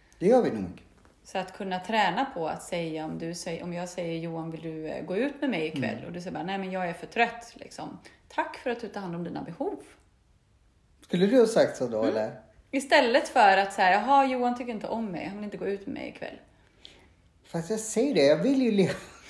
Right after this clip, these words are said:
Speaker 1: <laughs> Jäklar, vad ska jag skruva? Det är alltså
Speaker 2: Nu ser
Speaker 1: på
Speaker 2: du oss som ett
Speaker 1: posi-
Speaker 2: annat konst-, folkslag här igen.
Speaker 1: <laughs> Ja, ja, men det är ett härligt folkslag.
Speaker 2: Mm.
Speaker 1: Jag tror aldrig någon i hela mitt liv någon som har sagt så:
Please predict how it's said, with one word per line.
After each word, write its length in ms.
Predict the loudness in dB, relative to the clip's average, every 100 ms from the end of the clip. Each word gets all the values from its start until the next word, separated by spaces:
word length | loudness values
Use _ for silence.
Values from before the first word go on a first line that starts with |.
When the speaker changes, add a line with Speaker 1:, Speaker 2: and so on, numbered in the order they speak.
| -20 -18 -16
Speaker 1:
<laughs> 800 | -14 -12 -12 -12 -14 -14 -14 -12
Jäklar, 580 | -4 -2 -2 -6 -8 -8 -8 -8 -6 2
vad 120 | 4
ska 80 | 4
jag 100 | -2
skruva? 400 | 0 2 4 6
Det 180 | 6 8
är 60 | 8
alltså 280 | 6 0 -2
Speaker 2:
Nu 100 | -2
ser 200 | 8 10
Speaker 1:
på 40 | 10
Speaker 2:
du 60 |
oss 220 | 10 8
som 100 | 8
ett 60 | 8
Speaker 1:
posi- 40 | 8
Speaker 2:
annat 260 | 8 4 0
konst-, 360 | -2 -2 -2
folkslag 480 | 2 2 2 2 4
här 200 | 4 4
igen. 160 | 2 0 -2 -4 -8 -10
Speaker 1:
<laughs> 280 | -10 -8 -4
Ja, 60 |
ja, 420 | 2 2 4 2 2
men 300 | 2 2 -2
det 60 |
är 40 | -8
ett 120 | -10 -2
härligt 500 | 0 2 0 -2 -4
folkslag. 420 | -10 -12 -12 -12 -10 -6
Speaker 2:
Mm. 240 | -4 -4
Speaker 1:
Jag 100 | 0
tror 120 | 0 -2 4
aldrig 640 | 8 10 8 4 2 4
någon 680 | 2 2 0 -4 -4 -6 -10
i 60 | -8
hela 200 | -6 -6
mitt 340 | -6 -10 -10 -4
liv 460 | -4 -2 -4 -8 -14 _ _ _ _ _
någon 200 | -10 -10 -10 -8 -8
som 100 | -6
har 60 | -10
sagt 280 | -10 -16
så: 80 | -12